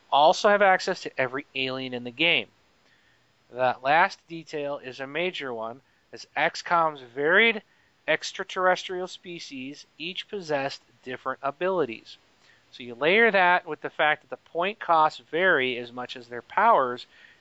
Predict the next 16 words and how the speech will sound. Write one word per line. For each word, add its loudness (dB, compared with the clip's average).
and -12
you're -2
looking 0
at 0
endless 0
squad 4
combinations. -2
So -12
players 2
can -8
build -6
teams -6
of -8
several 2
cheap -6
units, -2